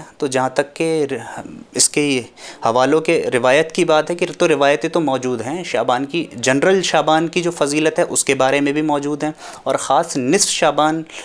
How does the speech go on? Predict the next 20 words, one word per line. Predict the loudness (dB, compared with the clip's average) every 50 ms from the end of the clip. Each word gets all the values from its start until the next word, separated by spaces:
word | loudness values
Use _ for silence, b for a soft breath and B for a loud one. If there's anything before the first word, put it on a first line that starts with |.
| B -6
جو | -6 -4
پندرہ | -2 0 2 2 2 2
شعبان | 2 2 0 0 0 0 -2 -2
کی | -4 -4
جو | -2 0 0
رات | 0 0 -2 -2 -4
ہے | -6 -8 -8 B B B B B
اس | -6 -6 -2 0
کے | 0 0
حوالے | 2 2 2 2 2 0
سے | 0 -2 -4
بھی، | -4 -4 -6 -8 -10 B B B B B B -10
آ، | -6 -2 0 0 2
روایتیں | 4 4 2 2 2 0 -2
موجود | -2 -2 -2 -4 -4 -4 -6 -4 -6
ہیں۔ | -6 -8 -10 -12 -16 -10 -8
تو | -6
اس | -6 -6 -4 -4
پر | 0 2
زیادہ | 2 2 2